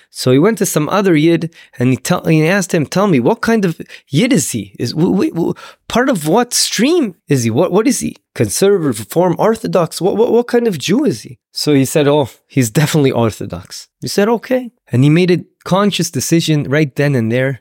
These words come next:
that the closest shul that's Orthodox in his proximity where he lives in Los Angeles, he will give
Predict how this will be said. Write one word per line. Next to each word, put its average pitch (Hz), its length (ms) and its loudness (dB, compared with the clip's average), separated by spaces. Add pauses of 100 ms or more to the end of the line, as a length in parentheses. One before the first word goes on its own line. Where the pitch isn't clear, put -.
(160)
that 123 160 -2
the 120 100 -2
closest 226 720 -2
shul 175 480 0 (160)
that's - 300 -2
Orthodox 165 600 0
in 113 100 -2
his 170 200 2
proximity 160 580 -2
where 120 140 2
he 120 100 0
lives 135 240 0
in 123 60 -2
Los 147 220 -2
Angeles, 160 600 0 (300)
he 190 200 -2
will 170 200 2
give 139 480 0